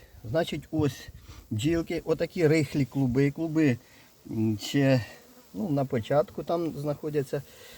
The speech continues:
в кінці немає тут бджілок. І оте, про що я розказував, ось остання рамочка,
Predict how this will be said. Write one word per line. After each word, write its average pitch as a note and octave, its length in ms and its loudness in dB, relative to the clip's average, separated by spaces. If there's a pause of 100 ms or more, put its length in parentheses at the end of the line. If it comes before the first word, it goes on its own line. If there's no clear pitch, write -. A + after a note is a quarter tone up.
(240)
в - 40 -20
кінці D3+ 380 2
немає B2 520 4
тут D#3 160 -2
бджілок. E3+ 360 4 (480)
І C#3+ 120 4
оте, D3+ 280 6
про D#3 200 2
що E3+ 180 4
я F3 120 8
розказував, C#3 680 4
ось C3+ 240 4 (420)
остання D3 420 6
рамочка, D3+ 440 4